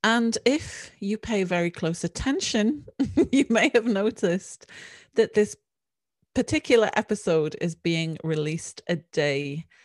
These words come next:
later than you may have received the ones previously. Obviously, it depends when you are listening to this, but this is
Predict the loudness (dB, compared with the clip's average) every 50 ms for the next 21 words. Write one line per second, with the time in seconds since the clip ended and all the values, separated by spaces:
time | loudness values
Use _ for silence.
0 | _ _ _ _ _ _ -6 -2 2 2 4 2 2 0 -4 -2 -2 0 0 0
1 | 0 -2 -2 -4 -10 -20 -20 _ -16 -12 -4 -2 0 0 0 0 -2 -4 -6 -8
2 | -8 -6 -4 -4 -4 -4 -4 -4 -4 -4 -6 -6 -6 -8 -10 -8 -8 -8 -8 -8
3 | -10 -14 -18 -14 _ -6 -6 -4 -4 -6 -6 -6 -6 -6 -8 -10 -12 -14 -10 -4
4 | -4 -4 -2 -4 -6 -8 -8 -8 -10 -6 -2 0 0 0 0 0 0 -2 0 0
5 | -2 -4 -2 0 0 0 0 -2 -4 -6 -8 -10 -14 -18 -18 -18 -20 -20 _ -4
6 | 0 2 2 4 4 2 2 2 0 0 -2 -4 -6 -8 -10 -8 -10 -10 -10 -8
7 | -6 -6 -8 -8 -14 -16 -20 -20 _ _ _ _ _ _ _ _ _ _ _ _
8 | _ _ _ _ _ _ -2 2 2 4 4 4 2 2 0 -2 -2 -4